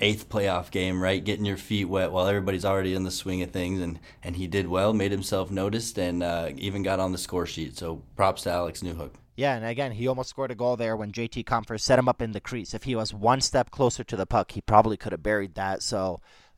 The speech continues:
Speaker 2: uh, it was nice to see him come in. And like I said, when you sit for seven games and your team goes six and one and you're playing on a good team,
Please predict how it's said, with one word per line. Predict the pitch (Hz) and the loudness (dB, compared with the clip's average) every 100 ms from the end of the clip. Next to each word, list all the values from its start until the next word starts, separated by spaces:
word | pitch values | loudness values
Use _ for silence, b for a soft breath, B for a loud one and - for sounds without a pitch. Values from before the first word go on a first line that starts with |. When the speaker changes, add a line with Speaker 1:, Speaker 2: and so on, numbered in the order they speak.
| - | -2
Speaker 2:
uh, | 110 92 - | 0 0 0
it | |
was | 120 113 | -2 -2
nice | 120 113 | -4 -4
to | 107 | -8
see | 117 | -8
him | 113 101 | -8 -8
come | 120 110 | -8 -6
in. | 104 92 | -8 -10
And | 90 - b b | -14 -16 b b
like | - 170 | -2 0
I | 139 | 0
said, | 127 104 | -2 -4
when | 127 | -4
you | 156 | -2
sit | 165 - 151 - | -2 0 0 -2
for | 120 | -6
seven | - 110 107 | -4 -4 -4
games | 107 98 104 101 | -4 -6 -4 -6
and | 95 | -6
your | 101 | -8
team | 101 117 | -8 -8
goes | 110 110 | -4 -4
six | - 117 - | -4 -6 -6
and | 110 | -6
one | 101 101 98 | -4 -4 -4
and | 85 | -6
you're | 98 | -6
playing | - 104 | -4 -6
on | 98 92 | -6 -8
a | |
good | 95 - | -8 -10
team, | 95 95 | -10 -12